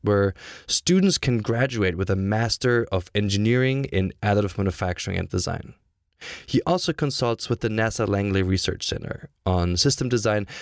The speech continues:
and additive manufacturing. And that's why today, Tim and I will be discussing the implications of the latest developments in the space industry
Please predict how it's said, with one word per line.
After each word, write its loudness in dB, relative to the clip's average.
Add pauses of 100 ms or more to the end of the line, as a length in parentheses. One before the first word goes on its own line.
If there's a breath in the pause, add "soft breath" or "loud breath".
and -2
additive 2
manufacturing. -6 (680 loud breath)
And 0
that's 2
why 2
today, 2 (100)
Tim 2
and 2
I 4
will 4
be 0
discussing -2
the 0
implications 0
of -2
the -2
latest 0
developments 0
in 0
the 4
space 0
industry 0